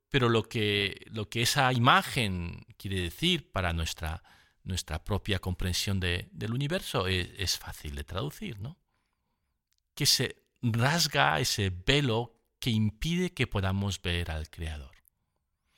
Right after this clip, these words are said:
Que de repente se produce una abertura en ese muro que separa nuestra realidad del espacio de Dios. Y por esa brecha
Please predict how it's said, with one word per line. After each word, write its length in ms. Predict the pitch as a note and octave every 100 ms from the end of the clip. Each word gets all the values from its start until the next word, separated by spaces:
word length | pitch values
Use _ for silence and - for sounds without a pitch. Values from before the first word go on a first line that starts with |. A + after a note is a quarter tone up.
| _ -
Que 120 | -
de 120 | C3+ C3
repente 420 | B2 F3 F#3+ G#3
se 180 | - D3+
produce 480 | B2+ C3+ - D#3 -
una 200 | E3+ E3+
abertura 840 | C#3+ C3 A#2 - G#3+ D#3 D3+ G3+ _ _ _ -
en 120 | C#3
ese 220 | D3 -
muro 360 | C3+ D3 D#3 D#3+
que 180 | - C3
separa 640 | - A2+ - A2 A#2 A#2+ - -
nuestra 440 | C3+ D#3+ - C#3
realidad 580 | A#2 G#2+ G#2 G2+ G#2 - _ _ _ _
del 300 | - G2 G2+
espacio 760 | F#2 - - F#2+ - G2 F2+ F#2 _ _ -
de 180 | G2+ G2+
Dios. 380 | F2 C#2 - - -
Y 100 | E3
por 180 | - F3
esa 200 | G3+ G3
brecha 540 | E3+ G#3+ - G#3+ A3